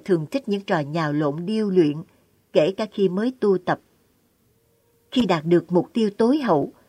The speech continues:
một lần nữa nó lại biểu diễn sự điêu luyện đúng theo đặc tính của nó. Vào lúc vừa bẻ gãy vòng quay ba lớp,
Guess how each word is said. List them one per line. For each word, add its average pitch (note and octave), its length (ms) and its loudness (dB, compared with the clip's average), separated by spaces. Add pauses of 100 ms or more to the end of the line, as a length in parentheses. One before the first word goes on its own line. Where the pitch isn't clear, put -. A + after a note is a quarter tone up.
(280)
một F#3 220 4
lần E3 200 4
nữa E3+ 340 0
nó B3+ 160 0
lại F3 160 2
biểu D#3+ 240 4
diễn G#3 320 0
sự D#3+ 200 0
điêu A3 320 -2
luyện E3 360 2 (200)
đúng G#3+ 300 -2
theo G#3+ 120 0
đặc E3+ 240 -2
tính A#3+ 260 -4
của F#3+ 100 6
nó. G3 300 -2 (1400)
Vào F3+ 220 2
lúc B3 280 -2
vừa D#3+ 340 2 (220)
bẻ F3 340 2
gãy F#3+ 300 0
vòng D#3 180 0
quay G3 180 4
ba F#3+ 220 0
lớp, A#3 240 2